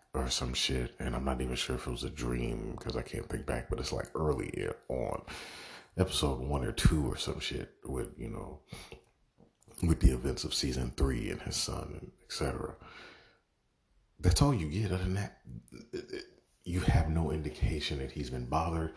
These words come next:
affected. Like, it, this shit was kinda useless to do that. It, it honestly could have just been a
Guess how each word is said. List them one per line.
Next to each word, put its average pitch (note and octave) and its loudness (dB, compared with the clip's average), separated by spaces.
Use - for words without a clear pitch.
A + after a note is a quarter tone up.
affected. D2+ -2
Like, B2+ -6
it, - -4
this D#2 0
shit - 2
was C2+ -2
kinda D2+ 2
useless C2 0
to C2 -2
do - 0
that. B1 -2
It, B1 -4
it C2 -2
honestly C2+ -2
could B1+ -2
have A#1+ -2
just B1+ -4
been B1 0
a - -4